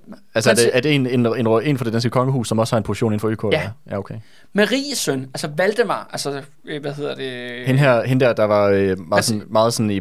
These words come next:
Speaker 1: i offentligheden.
Speaker 2: Ja, prinsesse Marie, hende
Speaker 1: Ja.
Speaker 2: med, hende
Speaker 1: Hestene
Speaker 2: der
Speaker 1: og alt det
Speaker 2: med,
Speaker 1: der.
Speaker 2: ja, kø-, kæleköv
Speaker 1: Nå ja, det var det, det var.
Speaker 2: og, øh,
Speaker 1: Ja.
Speaker 2: brandene og alt det her. Hun har en søn, der hedder prins Axel.
Speaker 1: Mhm.
Speaker 2: Den her prin-, øh, unge prins Axel, han indtager,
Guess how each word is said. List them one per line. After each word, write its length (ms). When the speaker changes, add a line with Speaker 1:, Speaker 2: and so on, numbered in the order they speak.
Speaker 1:
i 80
offentligheden. 520
Speaker 2:
Ja, 220
prinsesse 300
Marie, 280
hende 160
Speaker 1:
Ja. 40
Speaker 2:
med, 260
hende 140
Speaker 1:
Hestene 200
Speaker 2:
der 60
Speaker 1:
og 60
alt 100
det 80
Speaker 2:
med, 80
Speaker 1:
der. 60
Speaker 2:
ja, 60
kø-, 400
kæleköv 420
Speaker 1:
Nå 180
ja, 80
det 0
var 0
det, 100
det 80
var. 60
Speaker 2:
og, 100
øh, 60
Speaker 1:
Ja. 100
Speaker 2:
brandene 340
og 60
alt 100
det 80
her. 100
Hun 140
har 200
en 80
søn, 360
der 80
hedder 180
prins 300
Axel. 300
Speaker 1:
Mhm. 260
Speaker 2:
Den 100
her 100
prin-, 420
øh, 100
unge 220
prins 180
Axel, 260
han 160
indtager, 360